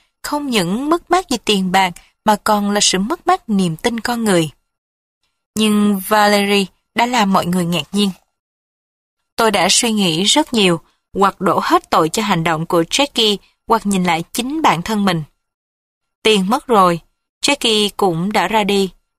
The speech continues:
Có trách cứ cô ta hơn nữa thì cũng chẳng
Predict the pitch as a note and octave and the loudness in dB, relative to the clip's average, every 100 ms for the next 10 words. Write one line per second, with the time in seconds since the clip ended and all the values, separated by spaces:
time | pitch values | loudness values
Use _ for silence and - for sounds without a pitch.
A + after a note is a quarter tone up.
0 | _ _ - C4+ - D#4 - C#4 E4 - | _ _ -2 0 -2 -4 -2 -2 0 2
1 | A#3+ - A3 G#3 A#3 A3 F3 G#3 G#3+ - | 0 2 0 0 -4 -2 -2 -2 -6 -8
2 | E3 G3 - G3+ | -6 -6 -2 -2